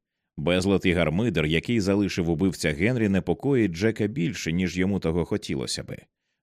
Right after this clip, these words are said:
Можливо, навіть більше, ніж він це усвідомлює. Безлад надзвичайно обурює Джека.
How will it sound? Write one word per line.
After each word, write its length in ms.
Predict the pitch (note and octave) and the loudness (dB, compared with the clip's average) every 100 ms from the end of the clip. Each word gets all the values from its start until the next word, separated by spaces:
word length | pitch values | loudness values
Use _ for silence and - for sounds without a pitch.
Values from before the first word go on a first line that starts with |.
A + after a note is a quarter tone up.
| - | -4
Можливо, 400 | - C#3 C3 A2 | 0 4 4 4
навіть 380 | G2+ G2 F2+ E2+ | 4 4 2 0
більше, 460 | C3 D#3+ F#2+ F#2 | 0 0 0 -2
ніж 320 | F2 G#2+ F2+ | 0 0 0
він 240 | F2+ A#2 A#2 | 0 0 -2
це 160 | - | 0
усвідомлює. 880 | F#2+ F2+ F#2+ A#2 D3+ E2+ C#2 - - - _ _ _ _ - | 0 0 -2 0 0 -2 -4 -8 -14 -18 _ _ _ _ -14
Безлад 600 | - D3+ B2+ F#2 D#2 - - | -4 0 2 2 0 -2 0
надзвичайно 800 | A2 E2+ F#2 F2+ C#3+ D3 C#3+ | 0 2 0 0 -2 -2 -2
обурює 480 | C3+ G2+ G2+ F2 F2 | -2 0 0 0 0
Джека. 560 | E2 G2 G2 - B1+ | -2 -2 -2 -4 -10